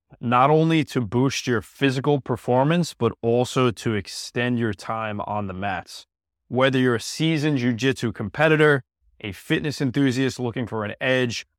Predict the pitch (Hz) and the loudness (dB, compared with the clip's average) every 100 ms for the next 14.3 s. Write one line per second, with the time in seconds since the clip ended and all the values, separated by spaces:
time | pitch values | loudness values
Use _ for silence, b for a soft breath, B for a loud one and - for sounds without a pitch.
0 | _ _ 127 113 - 190 180 165 123 - | _ _ -6 -4 -2 -2 0 0 0 2
1 | 147 151 - 127 117 - 139 139 131 123 | 4 4 2 2 2 2 0 2 2 2
2 | 107 143 135 127 127 120 123 117 107 117 | 0 -2 0 0 0 0 0 -2 -2 -2
3 | 139 - 147 143 - 135 117 131 113 113 | -4 0 0 0 0 -2 -2 -4 -6 -4
4 | 120 127 123 - _ _ _ _ - 117 | 0 2 0 -4 _ _ _ _ -2 0
5 | 117 101 92 127 135 131 135 117 113 - | 0 -4 0 2 2 0 -2 0 0 2
6 | 117 107 95 107 113 117 107 107 113 107 | 0 0 0 2 2 2 0 -4 -6 -8
7 | - 98 78 - - _ - - 131 101 | -6 -8 -8 -12 -16 _ -4 2 2 2
8 | _ _ - 185 175 165 160 - - 131 | _ _ 2 4 4 4 0 -4 -4 0
9 | 139 127 143 147 - 135 117 - 143 131 | 0 0 2 2 2 -2 -2 0 2 2
10 | 117 - - 139 143 135 - 127 110 117 | -4 -8 -4 -2 -2 -4 -4 -6 -6 -6
11 | 127 120 135 120 104 - - 160 165 170 | -8 -6 -4 -4 -6 -10 -6 0 4 4
12 | 160 - - _ _ _ - 107 104 110 | 0 -4 -14 _ _ _ -8 -4 -4 2
13 | 143 156 160 160 - - _ _ _ _ | 4 4 2 0 -6 -12 _ _ _ _
14 | _ - 117 | _ 0 0